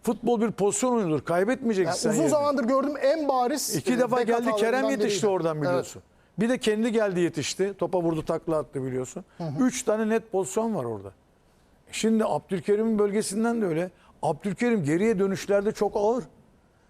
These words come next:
Speaker 1: Yani geçen sene sakatlandıktan sonra Abdülkerim bizim o bildiğimiz Abdülkerim kıvamına gelemedi. Kusura bakmasın, bir de şunu söylüyorum.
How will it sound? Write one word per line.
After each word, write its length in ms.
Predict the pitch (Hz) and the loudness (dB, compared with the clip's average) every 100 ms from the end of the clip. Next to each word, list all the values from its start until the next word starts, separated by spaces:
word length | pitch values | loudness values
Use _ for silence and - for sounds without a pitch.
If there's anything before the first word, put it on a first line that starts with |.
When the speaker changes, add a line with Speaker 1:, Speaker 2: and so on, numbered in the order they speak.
| _ | _
Speaker 1:
Yani 220 | 165 180 | -2 0
geçen 340 | 151 160 247 262 | 0 2 0 0
sene 240 | 220 208 | 0 -2
sakatlandıktan 1000 | - 185 202 - 202 202 196 - 233 220 - - - | -2 -2 -2 -2 -2 0 -2 0 0 0 -6 -20 -20
sonra 420 | - 180 151 196 220 | -6 0 2 2 0
Abdülkerim 640 | 180 151 202 170 214 190 | -4 -2 -2 0 2 2
bizim 400 | 175 190 208 160 - - _ | 0 0 0 -2 -8 -20 _
o 220 | 190 190 | 2 2
bildiğimiz 420 | 151 180 180 220 196 | 2 2 2 2 0
Abdülkerim 600 | 175 - 190 196 196 - | -4 -2 -2 0 0 0
kıvamına 500 | 185 190 185 190 196 | 0 2 2 2 2
gelemedi. 500 | 180 190 214 156 110 - _ _ - | 4 2 2 0 -6 -14 _ _ -6
Kusura 240 | 190 202 | -2 2
bakmasın, 380 | 220 208 160 175 | 0 0 0 0
bir 80 | 202 | 0
de 80 | |
şunu 260 | 208 196 226 | 0 0 -2
söylüyorum. 340 | - 196 143 | 0 0 0